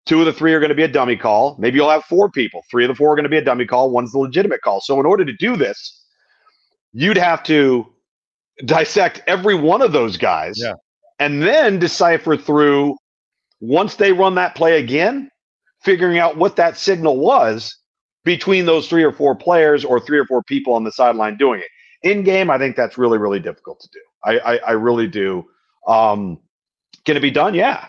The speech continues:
Speaker 1: I mean, uh, uh, if you had somebody just completely devoted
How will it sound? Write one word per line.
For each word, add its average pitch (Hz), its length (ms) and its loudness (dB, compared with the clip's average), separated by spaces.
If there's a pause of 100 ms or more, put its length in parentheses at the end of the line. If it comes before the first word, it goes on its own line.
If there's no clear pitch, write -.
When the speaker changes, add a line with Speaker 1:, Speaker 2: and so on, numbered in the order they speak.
(140)
Speaker 1:
I 101 100 -8
mean, 110 320 -4
uh, 107 100 -4 (100)
uh, 113 100 -4
if 110 260 -4
you 135 100 0
had 123 140 -2
somebody 131 280 -4
just 113 200 -10
completely 135 400 -4
devoted 113 480 -2